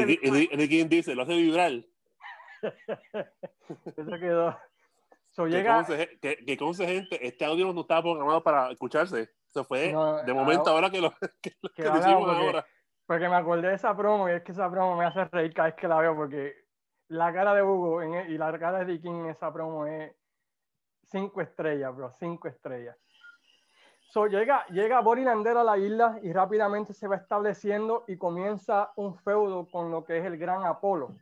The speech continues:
Speaker 2: ¿verdad? Porque ambos eran los fisiculturistas de Puerto Rico sobre quién tenía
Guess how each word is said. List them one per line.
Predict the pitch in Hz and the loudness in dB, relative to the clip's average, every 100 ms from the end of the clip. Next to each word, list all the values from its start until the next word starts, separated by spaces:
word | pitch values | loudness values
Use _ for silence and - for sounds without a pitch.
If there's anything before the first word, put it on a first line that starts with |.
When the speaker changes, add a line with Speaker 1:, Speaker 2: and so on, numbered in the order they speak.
| _ | _
Speaker 2:
¿verdad? | 131 151 165 | -6 -2 -2
Porque | 151 156 | -2 -4
ambos | 143 180 180 190 | -2 -2 -2 -2
eran | 170 180 180 | -2 -2 -2
los | 170 - | -6 -8
fisiculturistas | 180 170 185 165 170 170 202 - 160 139 156 | -12 -10 -10 -8 -4 -4 -4 -6 -6 -6 -10
de | 147 | -6
Puerto | 156 147 151 | -6 -6 -6
Rico | 190 196 175 | -6 -6 -8
sobre | 175 156 - - | -8 -8 -10 -6
quién | 214 226 | -6 -4
tenía | 208 196 202 165 | -6 -4 -4 -4